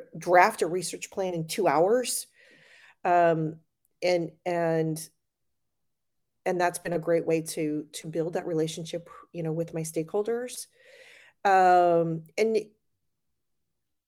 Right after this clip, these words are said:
I can honestly say teaching. I mean, I'm a career educator. I've been teaching, you know, I started off teaching design when I graduated, um,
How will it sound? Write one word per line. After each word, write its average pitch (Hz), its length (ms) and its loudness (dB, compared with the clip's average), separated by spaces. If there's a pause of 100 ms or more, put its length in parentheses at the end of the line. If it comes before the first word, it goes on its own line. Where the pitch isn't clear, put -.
(260)
I 233 60 0
can 233 120 -2
honestly 311 340 -2
say 196 180 -2
teaching. - 680 -10 (220)
I 196 40 -4
mean, 202 160 0
I'm 208 100 -2
a 208 40 -2
career 220 440 2
educator. 156 560 -2
I've 160 120 -4
been 170 140 -4
teaching, 175 800 -6 (120)
you 175 120 -6
know, 170 40 -8
I 170 60 -10
started 214 320 4
off 170 400 2 (440)
teaching 185 680 -4
design 165 880 -4 (540)
when 165 440 2
I 170 140 -2
graduated, 160 1120 0 (220)
um, 160 640 -6